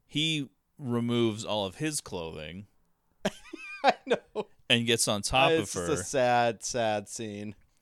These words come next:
Speaker 1: She finally wakes up with a completely naked Gary on top of her.
Speaker 2: Oh, yeah.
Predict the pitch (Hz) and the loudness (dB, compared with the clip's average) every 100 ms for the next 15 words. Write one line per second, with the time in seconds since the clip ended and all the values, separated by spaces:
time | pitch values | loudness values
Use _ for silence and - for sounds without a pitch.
0 | _ - 131 156 165 170 135 120 110 123 | _ -8 -2 2 2 2 6 6 4 4
1 | 117 110 _ _ _ 110 101 101 95 - | 4 4 _ _ _ -6 0 0 0 -8
2 | - 107 98 - 113 98 101 92 92 98 | -8 -8 -6 -4 -2 0 -2 0 -2 -2
3 | 92 85 - _ _ 107 98 95 90 87 | -4 -4 -10 _ _ -6 -2 0 0 -2
4 | 82 73 90 - 90 90 87 - 120 110 | -4 -6 -8 -4 -4 -4 -8 -2 0 0
5 | 104 101 98 | -2 -4 -6